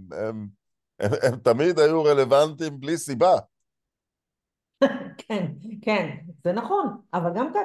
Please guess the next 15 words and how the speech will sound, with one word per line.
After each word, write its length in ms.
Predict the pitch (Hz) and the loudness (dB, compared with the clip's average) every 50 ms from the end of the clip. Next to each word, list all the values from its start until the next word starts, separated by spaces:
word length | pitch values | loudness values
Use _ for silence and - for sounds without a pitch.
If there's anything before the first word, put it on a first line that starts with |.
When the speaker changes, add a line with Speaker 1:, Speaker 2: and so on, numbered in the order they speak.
| 214 208 | -2 -4
Speaker 2:
הוא 260 | 214 220 214 214 214 | -4 -4 -2 -4 -6
פשוט, 300 | 208 - 196 196 196 190 | -4 -4 -6 -6 -4 -4
אה, 140 | 220 214 214 | -4 -4 -4
אתה 100 | 214 226 | -4 -6
יודע, 120 | 247 415 480 | -8 -8 -8
הוא, 580 | - - 202 202 202 196 175 147 131 - - _ _ | -8 -4 -2 -2 -2 -2 -2 -6 -8 -10 -14 _ _
הוא 180 | - 202 202 196 | -4 -2 -2 -2
נפטר 300 | 180 - - - 196 196 | -4 -6 -4 -2 -2 0
מ-, 260 | 196 196 170 160 180 | 0 -2 -4 -4 -8
מ-, 440 | 175 175 175 170 165 165 165 160 156 | -8 -8 -8 -8 -6 -6 -6 -6 -6
מ-, 560 | 156 151 147 143 143 143 139 139 135 135 - - - - - - - | -6 -8 -8 -8 -8 -8 -6 -6 -8 -8 -10 -14 -20 -20 -20 -20 -18
ווסטברוק, 840 | 123 139 226 311 320 - - 196 180 180 170 175 170 - - _ _ _ _ _ _ - - _ _ _ _ _ _ _ _ _ | -8 -6 -6 -6 -6 -4 -2 0 2 2 0 0 -6 -14 -18 _ _ _ _ _ _ -20 -20 _ _ _ _ _ _ _ _ _
והוא 340 | - 143 139 165 175 175 180 | -12 -4 -2 0 0 0 -2
החליט 380 | - - 220 294 330 381 440 440 | -2 -2 -4 -2 0 -2 -2 -2
שהוא, 540 | - 269 240 240 240 240 240 233 214 208 | -2 -2 -2 0 -2 -4 -4 -6 -8 -10